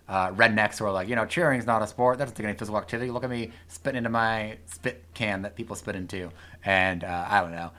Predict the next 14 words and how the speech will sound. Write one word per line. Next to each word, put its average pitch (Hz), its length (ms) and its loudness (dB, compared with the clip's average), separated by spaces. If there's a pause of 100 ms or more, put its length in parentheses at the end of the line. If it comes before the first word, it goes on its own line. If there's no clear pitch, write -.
(140)
there's 104 160 -2
a 92 40 -6
fight 107 380 4 (260)
breaks 95 260 -2
out, 95 260 4
and 92 140 -4
they 92 140 -2
have 90 220 -4
to 92 180 -6 (160)
fight 104 240 4
off 95 260 2 (120)
children. 90 420 -4 (160)
<laughs> - 640 -8
That's, - 320 0